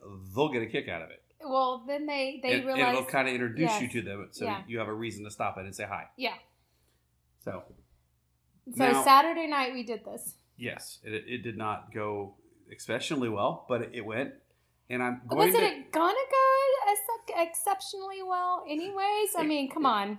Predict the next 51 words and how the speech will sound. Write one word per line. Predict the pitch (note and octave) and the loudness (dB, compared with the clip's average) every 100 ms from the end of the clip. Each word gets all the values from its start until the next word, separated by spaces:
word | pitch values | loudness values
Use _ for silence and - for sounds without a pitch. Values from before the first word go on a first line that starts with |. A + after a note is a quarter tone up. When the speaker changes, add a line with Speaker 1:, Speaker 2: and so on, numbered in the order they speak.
| - | -8
Speaker 1:
I | C3 | -2
thought | G3 G3 | 0 0
you | G3 | 0
had | F3+ E3+ | 0 2
more | D#3 D3+ | 0 0
upper | D3 | 0
body | B2+ B2+ B2+ | 2 0 0
strength | A2 C3 B2 | -4 -4 -4
than | A2 | -4
what | A2 G#2+ | -6 -6
you | F#2 | -8
did. | G2 E2 D#4+ | -8 -8 -6
So | E4 A4+ | 2 4
Speaker 2:
No, | E4 A3 G#3+ A3+ | 6 6 2 -2
I'm | C#4+ D4+ D4+ | -4 -2 0
not | D#4+ D4 - | 0 0 -4
a, | B3+ | -4
no, | D#4 A3+ A#3+ | -2 0 -2
I'm | B3 | 0
not | C4 | 2
Speaker 1:
'Cause | B3+ | 4
Speaker 2:
a | |
Speaker 1:
you're | D#3 | 4
the | F#3 | 4
one | F3+ F3+ | 6 4
Speaker 2:
push-up | F3 | 4
Speaker 1:
that | D#3+ | 2
did | D3 | 4
Speaker 2:
chick. | |
Speaker 1:
the | C4 | 2
Speaker 2:
I'm | D4 | 2
a | C#4+ | 2
leg | C#4 B3+ | 0 0
girl. | A3+ G3+ G3 - | -4 -4 -4 -4
Speaker 1:
You're | C3+ | -2
the | D3 | 0
one | D#3 D3 | -2 -4
that | C#3 | -6
did | B2+ | -6
the | B2+ | -4
handstand, | C3 B2 A#2+ A2+ G#2 G2 | -4 -4 -6 -6 -6 -8
and, | F2+ F2 G2+ F#2+ | -12 -14 -14 -14
and | F#2+ F#2+ | -14 -14
she | G#2+ A2+ | -10 -8
held | A#2 G#2+ | -8 -8
your | G#2+ | -8
legs, | G#2 G2 F#2 | -6 -8 -10
and | F2 F#2 F2 | -16 -14 -14
it | D#2 F2+ - | -14 -16 -16
was, | G2 F2+ | -18 -16
uh, | F#2 | -16